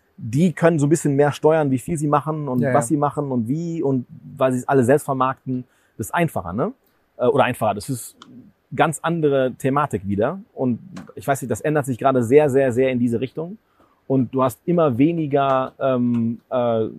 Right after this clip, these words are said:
Speaker 1: Leute, die neuen Content
Speaker 2: Bisschen wie
Speaker 1: suchen für
Speaker 2: Influencer
Speaker 1: irgendwas
Speaker 2: halt,
Speaker 1: anderes.
Speaker 2: also wie
Speaker 1: Ja, ja, genau.
Speaker 2: von T V zu Influencer, von
Speaker 1: Ja,
Speaker 2: dieser
Speaker 1: genau.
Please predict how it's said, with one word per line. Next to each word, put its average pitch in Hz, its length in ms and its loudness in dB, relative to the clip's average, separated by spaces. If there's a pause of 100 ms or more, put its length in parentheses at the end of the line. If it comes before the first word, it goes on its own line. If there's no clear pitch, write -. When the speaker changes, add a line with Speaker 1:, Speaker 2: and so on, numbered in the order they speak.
Speaker 1:
Leute, 135 320 0
die 120 220 2
neuen 131 280 0
Content 147 260 0
Speaker 2:
Bisschen 151 140 4
wie 156 40 4
Speaker 1:
suchen 139 100 2
für 110 120 0
Speaker 2:
Influencer - 20 8
Speaker 1:
irgendwas 120 200 0
Speaker 2:
halt, 120 120 4
Speaker 1:
anderes. - 60 -8
Speaker 2:
also 123 160 -6
wie 156 60 4
Speaker 1:
Ja, 285 180 6
ja, 247 60 2
genau. 170 160 2
Speaker 2:
von 143 140 4
T 143 140 -2
V 143 200 6
zu - 140 -8
Influencer, 127 360 -4
von 131 120 -2
Speaker 1:
Ja, 123 60 4
Speaker 2:
dieser 135 160 4
Speaker 1:
genau. 107 140 2